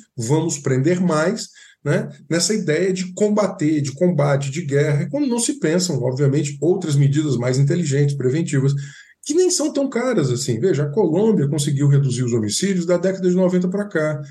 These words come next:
As chamadas, entre aspas, lições de Medellín deveriam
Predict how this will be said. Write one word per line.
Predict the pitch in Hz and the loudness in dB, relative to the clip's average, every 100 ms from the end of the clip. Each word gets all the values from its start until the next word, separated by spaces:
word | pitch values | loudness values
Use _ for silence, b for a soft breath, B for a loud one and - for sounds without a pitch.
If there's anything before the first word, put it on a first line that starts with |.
| B B B | B B B
As | 151 - | -2 -2
chamadas, | - 151 156 143 135 | -2 0 0 0 0
entre | 156 143 139 | -2 -2 -2
aspas, | 117 - 127 | -2 -4 -4
lições | 143 143 - 220 214 | -2 -2 0 0 2
de | |
Medellín | 165 143 120 110 175 208 151 - B | 0 2 2 2 2 2 0 -4 B
deveriam | 254 233 202 220 196 220 285 | -6 -2 2 2 2 0 -2